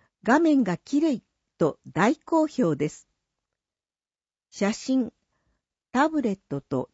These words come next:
タッチペン。写真終わり。二、中学校編。考えを深め、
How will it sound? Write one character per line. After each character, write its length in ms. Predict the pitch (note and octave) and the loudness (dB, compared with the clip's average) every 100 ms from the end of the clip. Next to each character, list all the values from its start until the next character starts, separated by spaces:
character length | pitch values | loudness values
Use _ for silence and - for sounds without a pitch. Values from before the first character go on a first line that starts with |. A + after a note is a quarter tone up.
| _ | _
タ 100 | F3+ | -6
ッ 80 | F#3 | -6
チ 180 | - C4 | -10 -10
ペ 180 | - C#3 | -8 -8
ン。 100 | - _ _ _ _ _ _ _ | -8 _ _ _ _ _ _ _
写 240 | - F#3 | -8 -6
真 380 | F3+ - A3+ A3+ - | -6 -4 -4 -4 -6
終 280 | C#3+ E3 E3 | -4 -2 -2
わ 60 | |
り。 160 | D#3 C#3 _ _ _ _ _ _ _ _ _ _ _ _ _ _ _ _ _ _ _ - | -6 -12 _ _ _ _ _ _ _ _ _ _ _ _ _ _ _ _ _ _ _ 2
二、 320 | B3 D4+ - _ _ _ _ _ _ _ _ _ _ - | 6 6 4 _ _ _ _ _ _ _ _ _ _ -4
中 240 | A#3 D4+ | 0 4
学 280 | D4 D#4 - | 4 4 2
校 280 | C4+ C4 C4 | 6 6 6
編。 360 | A3+ G3 F#3 - _ _ _ _ _ _ _ _ _ _ _ _ _ _ | 0 -2 -2 -10 _ _ _ _ _ _ _ _ _ _ _ _ _ _
考 300 | D4 D4+ E4 E4 E4 | 2 2 2 0 2
え 160 | A#3 F3 | 2 2
を 180 | E3+ - _ | 0 -2 _
深 320 | G3+ - G#3+ | -2 2 2
め、 240 | F3 D3 | 2 -2